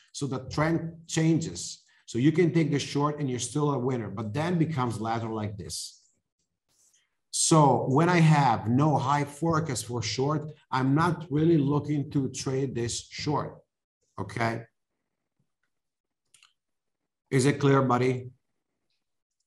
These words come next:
Uh, Jack is asking over here, and none of it.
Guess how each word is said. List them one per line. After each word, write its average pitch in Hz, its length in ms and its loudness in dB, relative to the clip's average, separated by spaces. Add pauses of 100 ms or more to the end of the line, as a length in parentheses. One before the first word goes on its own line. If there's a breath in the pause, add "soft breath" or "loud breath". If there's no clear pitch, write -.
(2500 loud breath)
Uh, 113 300 0
Jack 147 280 0
is 120 140 0
asking 117 380 -2
over 113 140 -4
here, 113 400 -4
and 110 180 -4
none 101 140 0
of 95 140 -8
it. 87 120 -8